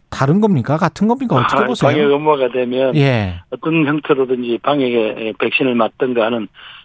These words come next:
Speaker 2: 어, 그런 항체 형성에 대한 무슨 증명을 하기 전에는
Speaker 1: 음.
Speaker 2: 다른 일체 모든, 어, 뭐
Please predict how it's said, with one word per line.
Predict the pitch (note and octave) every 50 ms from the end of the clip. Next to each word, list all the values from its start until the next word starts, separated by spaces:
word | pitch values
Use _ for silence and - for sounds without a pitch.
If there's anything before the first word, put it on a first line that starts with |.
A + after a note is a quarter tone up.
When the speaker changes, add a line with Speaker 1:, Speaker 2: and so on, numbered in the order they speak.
| _ -
Speaker 2:
어, | - A#2+ A#2 A2 G#2+ G#2+ G#2
그런 | - C#3+ B2 A#2
항체 | - - C3 B2+ - D3+
형성에 | C3+ B2+ C#3+ C3+ A#2+ C3+ B2+ A2+
대한 | A2 A#2 A2+ A2 A2 G#2+
무슨 | A2 A#2 G#2+ - A2+ G#2+ G2+ - - -
증명을 | C3+ C3 C#3+ D3 D3 D3 C#3+ C3+ A#2+ A#2+
하기 | C3+ B2+ A#2+ A#2+ A#2 - _ _ _ -
전에는 | - D#3+ D#3 C3+ A2+ G#2+ A2 D3 E3 C3+ - -
Speaker 1:
음. | D#3 D3 C#3 C3 A2+ G2 F#2 F#2
Speaker 2:
다른 | G#2+ A#2 D3 D3+
일체 | D3+ D3+ - - E3+
모든, | D3 C3 B2+ C3 C3+ C#3 C3+ C3 C3 - -
어, | A#2+ A#2 A2+ A2+ A2+ A2 A2 A2 A2+ - - _ _ _ _ _ _ _ _ _
뭐 | - -